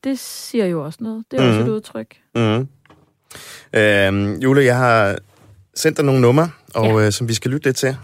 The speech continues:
Speaker 2: øh, så vi lige sådan kan få en, en, en smags, øh, prøve på, hvad, hvordan han egentlig lyder, fordi hans stemmer jo an-, altså ændret sig sådan helt vildt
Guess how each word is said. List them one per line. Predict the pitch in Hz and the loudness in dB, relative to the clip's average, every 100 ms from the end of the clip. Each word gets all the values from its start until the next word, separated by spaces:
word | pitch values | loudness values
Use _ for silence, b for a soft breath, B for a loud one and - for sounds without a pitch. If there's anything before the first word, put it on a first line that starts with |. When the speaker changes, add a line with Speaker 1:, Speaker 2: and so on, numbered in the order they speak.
| - | -10
Speaker 2:
øh, | 123 110 | -6 -4
så | 123 | -2
vi | 117 | -2
lige | 120 143 | -2 -2
sådan | 147 139 | 0 -2
kan | 127 120 | -2 -4
få | 131 | -2
en, | 139 127 | 0 0
en, | 113 110 - | -2 -6 -6
en | 110 | -6
smags, | - 127 127 120 - | -6 -4 -6 -8 -10
øh, | 113 107 | -8 -8
prøve | - 110 107 | -4 -2 0
på, | 120 117 | -2 0
hvad, | 113 | 0
hvordan | 101 107 123 | 0 0 2
han | 135 | 0
egentlig | 123 123 | 0 0
lyder, | 139 139 | 2 2
fordi | 120 110 | 0 -2
hans | 107 | -2
stemmer | 104 117 143 | 0 -2 0
jo | 127 | -2
an-, | 110 123 - | -4 -6 -8
altså | 104 104 | -10 -6
ændret | 117 147 | -4 -4
sig | 131 101 | -6 -8
sådan | 110 | -4
helt | 123 120 | -4 -2
vildt | 131 160 | -4 -4